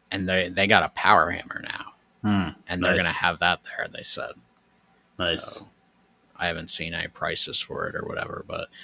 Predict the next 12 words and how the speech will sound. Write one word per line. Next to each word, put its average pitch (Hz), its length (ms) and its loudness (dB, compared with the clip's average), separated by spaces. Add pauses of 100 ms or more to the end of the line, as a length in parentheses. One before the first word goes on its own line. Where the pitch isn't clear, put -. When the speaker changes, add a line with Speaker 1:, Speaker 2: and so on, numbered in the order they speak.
Speaker 1:
you 104 80 2
know, 101 80 6
I 107 100 12
like 104 280 8
that 85 220 6
little 85 200 -2
giant 90 460 2
that 85 120 -2
I 82 100 4
have, 85 380 2
but 82 280 -4 (500)
it's, - 520 0